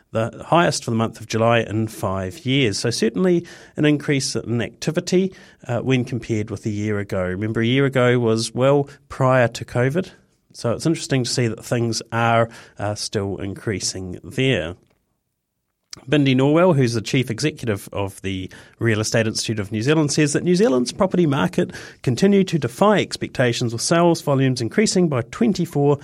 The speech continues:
point six percent when compared to the same time last year.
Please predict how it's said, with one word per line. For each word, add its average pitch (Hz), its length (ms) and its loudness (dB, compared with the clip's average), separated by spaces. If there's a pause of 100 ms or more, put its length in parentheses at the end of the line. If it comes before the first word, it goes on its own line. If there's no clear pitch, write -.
(280)
point - 280 2
six - 260 -4
percent - 480 -2 (280)
when 117 200 0
compared 110 460 -4
to - 60 -8
the 104 100 -8
same 101 420 -6 (220)
time 98 380 -6
last - 500 -8
year. 64 320 -10